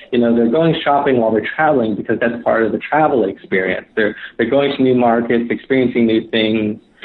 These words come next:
um, but at the same time picking up some new, uh, the latest, you know, uh, handbag or the latest, uh, jacket or maybe a new,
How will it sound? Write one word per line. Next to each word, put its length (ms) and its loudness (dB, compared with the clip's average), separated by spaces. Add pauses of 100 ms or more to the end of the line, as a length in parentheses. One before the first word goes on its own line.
(160)
um, 640 2
but 120 0
at 120 2
the 120 -4
same 220 0
time 240 0
picking 280 -2
up 160 -4
some 120 2
new, 440 2 (260)
uh, 280 2
the 80 0
latest, 440 0
you 60 0
know, 420 2
uh, 440 0
handbag 600 2
or 160 2
the 60 -6
latest, 580 -2
uh, 200 2
jacket 680 0
or 220 0
maybe 240 0
a 80 0
new, 360 0